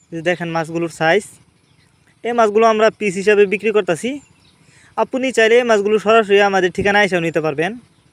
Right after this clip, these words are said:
আমাদের যোগাযোগের ঠিকানা মাইমিসিং ত্রিশালতলা। এক ক্যাটাগরির মাছ, কোনো বড় ছোট নাই, কোনো ভাইরাস নেই, হান্ড্রেড পার্সেন্ট ভাইরাস মুক্ত। অনেকেই বায়োফ্লক পদ্ধতিতে মাছ চাষ করতে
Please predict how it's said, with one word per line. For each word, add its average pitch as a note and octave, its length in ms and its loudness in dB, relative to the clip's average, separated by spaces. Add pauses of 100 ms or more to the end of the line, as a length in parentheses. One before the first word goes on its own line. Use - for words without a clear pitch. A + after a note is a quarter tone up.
(440)
আমাদের G3+ 260 2 (100)
যোগাযোগের A3+ 460 4
ঠিকানা A3+ 320 0 (120)
মাইমিসিং G3+ 480 0
ত্রিশালতলা। F3 580 -2 (1080)
এক C4+ 160 -4 (100)
ক্যাটাগরির B3 640 0
মাছ, F3+ 140 4 (100)
কোনো F#3+ 220 -6
বড় G3 200 2
ছোট D#3+ 120 -8 (120)
নাই, G3+ 120 -4 (880)
কোনো C#4 160 -2 (100)
ভাইরাস G#3 360 2
নেই, F#3+ 160 0
হান্ড্রেড B3 320 0
পার্সেন্ট A#3 300 -2
ভাইরাস D#3 320 0
মুক্ত। - 160 -10 (880)
অনেকেই B3+ 460 2
বায়োফ্লক A3+ 380 2 (100)
পদ্ধতিতে B3 400 -2 (100)
মাছ F3+ 180 2
চাষ F#3 200 0
করতে F#3 200 0